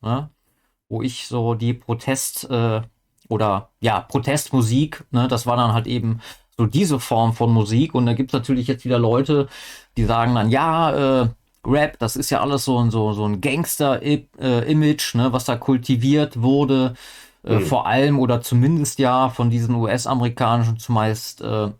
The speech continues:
Speaker 1: schwarzen Rappern, ne? Drogen, äh, Polizisten abschießen, also Waffengewalt, also ein bestimmtes Frauenbild wird dann da auch transportiert.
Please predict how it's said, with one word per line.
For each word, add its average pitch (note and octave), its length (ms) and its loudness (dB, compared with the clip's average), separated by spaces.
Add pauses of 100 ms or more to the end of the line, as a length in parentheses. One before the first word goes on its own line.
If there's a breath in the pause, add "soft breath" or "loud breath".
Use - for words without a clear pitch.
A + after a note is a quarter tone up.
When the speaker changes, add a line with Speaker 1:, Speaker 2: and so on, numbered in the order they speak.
Speaker 1:
schwarzen B2+ 680 -2
Rappern, C3+ 680 0
ne? A#2 380 0
Drogen, B2+ 680 0 (440 loud breath)
äh, A2 280 -2 (280)
Polizisten C#3+ 600 -2
abschießen, C#3 560 -4
also A#2 300 0 (120)
Waffengewalt, C3 1800 -2
also A#2+ 220 -2
ein A#2+ 80 0
bestimmtes C3 460 -4
Frauenbild D#3 840 0
wird B2 180 -2
dann A#2+ 140 0
da A2 100 2
auch A#2 200 0
transportiert. C3+ 840 0